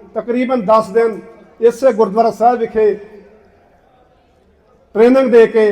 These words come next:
ਸੋਹਣੀਆਂ ਸੋਹਣੀਆਂ ਪੱਗਾਂ ਸਜਾਈਆਂ। ਮੈਂ ਭਾਈ ਦਲਬਾਗ ਸਿੰਘ ਜੀ ਗ੍ਰੰਥੀ ਗੁਰਦੁਆਰਾ ਸਾਹਿਬ, ਉਹਨਾਂ ਦਾ ਵੀ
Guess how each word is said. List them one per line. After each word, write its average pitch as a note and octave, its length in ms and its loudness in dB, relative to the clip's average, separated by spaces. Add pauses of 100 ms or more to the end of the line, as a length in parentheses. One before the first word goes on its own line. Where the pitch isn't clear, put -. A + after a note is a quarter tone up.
(240)
ਸੋਹਣੀਆਂ C#4+ 340 0
ਸੋਹਣੀਆਂ B3 340 -2
ਪੱਗਾਂ G#3+ 320 -2
ਸਜਾਈਆਂ। G3+ 560 -2 (760)
ਮੈਂ A3+ 300 2
ਭਾਈ B3 260 2
ਦਲਬਾਗ A3 420 2
ਸਿੰਘ A#3+ 180 -6
ਜੀ B3 180 -4 (600)
ਗ੍ਰੰਥੀ A#3+ 320 -2
ਗੁਰਦੁਆਰਾ A3+ 380 0
ਸਾਹਿਬ, A#3 260 0
ਉਹਨਾਂ C4 260 0
ਦਾ C4 120 2
ਵੀ A#3+ 320 -6